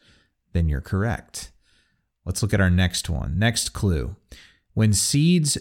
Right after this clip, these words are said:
drift to Earth from space, mysterious pods begin to grow and invade a small town,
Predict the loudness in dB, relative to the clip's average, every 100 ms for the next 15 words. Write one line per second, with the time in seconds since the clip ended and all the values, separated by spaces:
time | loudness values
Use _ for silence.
0 | -4 2 2 2 -4 -10 -6 -4 0 0
1 | 0 -2 -2 -2 -2 0 0 0 -4 -8
2 | -10 _ _ _ -2 0 0 0 2 4
3 | 4 2 -2 2 2 2 0 -2 -2 0
4 | 0 0 -2 0 2 2 2 2 2 2
5 | 2 4 4 2 0 0 0 0 -2 -2
6 | -2 -2 -4